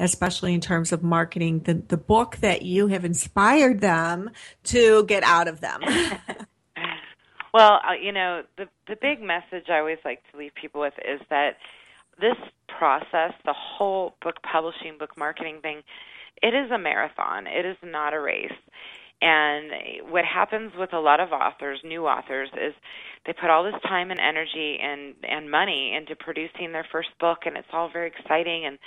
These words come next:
Speaker 2: and the book comes out, and then the frenzy fizzles, and they go, "Uh, uh, now what?" You know? And I actually have a term for it. I call it author postpartum, because then the
Speaker 1: Oh. <laughs>
Speaker 2: depression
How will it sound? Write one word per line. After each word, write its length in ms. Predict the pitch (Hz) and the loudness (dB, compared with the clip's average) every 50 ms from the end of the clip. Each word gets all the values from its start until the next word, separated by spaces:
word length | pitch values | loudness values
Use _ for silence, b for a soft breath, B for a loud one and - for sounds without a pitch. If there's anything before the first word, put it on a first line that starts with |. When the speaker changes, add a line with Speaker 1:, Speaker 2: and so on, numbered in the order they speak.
| B B B B B B B B B | B B B B B B B B B
Speaker 2:
and 120 | - 180 | -8 -6
the 40 | 180 | -2
book 180 | 165 202 220 220 - | 0 0 0 0 -2
comes 200 | 214 208 196 175 | -8 -8 0 4
out, 260 | 180 175 180 185 180 | 6 6 6 4 2
and 160 | 180 170 165 | -2 -4 -4
then 220 | 170 165 160 165 156 b b b b b b _ - | -2 -4 -4 -4 -8 b b b b b b _ -14
the 60 | 175 - - | -14 -10 -6
frenzy 360 | - 202 208 208 190 202 196 - | -6 -6 -6 -6 -6 -8 -8 -6
fizzles, 320 | - 190 190 180 196 185 165 | -8 -8 -6 -6 -6 -6 -6
and 140 | 170 170 160 | -8 -8 -8
they 80 | 156 147 | -4 0
go, 260 | 156 151 151 143 - - | 2 2 2 2 2 0
"Uh, 240 | - - - - 170 | -2 -4 -2 -4 -4
uh, 360 | 175 170 165 156 151 147 147 147 151 | -2 -2 -2 0 0 0 -2 -2 -4
now 320 | 151 147 165 196 208 196 170 | -4 -2 0 0 0 -2 -2
what?" 300 | - - - - - - - - - - - - | -2 -4 -4 -4 -4 -8 -14 -16 -16 -16 -14 -8
You 120 | - 156 156 | -6 -2 0
know? 340 | 151 147 147 156 170 185 B B B B B B B B B | 2 2 2 0 -2 -4 B B B B B B B B B
And 100 | - 165 | 2 4
I 40 | 165 | 4
actually 240 | 180 196 - - 214 | 4 4 2 -2 -4
have 100 | 190 151 | -2 -2
a 60 | 160 | -4
term 300 | - - - 190 196 202 185 | -6 -6 -6 -6 -6 -6 -4
for 160 | - 165 160 | 2 4 4
it. 60 | 151 147 | 4 2
I 40 | |
call 220 | 151 - - 160 156 | 0 -2 -4 -2 -2
it 60 | 151 | 0
author 340 | 78 98 147 160 - 175 165 | 2 0 0 0 -2 -6 -6
postpartum, 840 | - - 170 147 156 - _ - 165 123 - - 110 92 104 117 113 | -6 -6 -6 -8 -8 -10 _ -4 -2 -2 0 -2 -2 -4 -6 -10 -12
because 260 | - 165 - - 180 165 | -14 -14 -10 -10 -12 -8
then 180 | 170 175 170 180 | -6 -6 -6 -4
the 100 | 180 226 240 | -2 -2 -2
Speaker 1:
Oh. 460 | 247 247 247 247 240 240 240 240 - | 0 -2 0 0 0 0 0 2 2
<laughs> 40 | - | 2
Speaker 2:
depression 500 | - 185 185 180 180 - 190 190 180 | 2 4 4 2 2 0 -2 -6 -8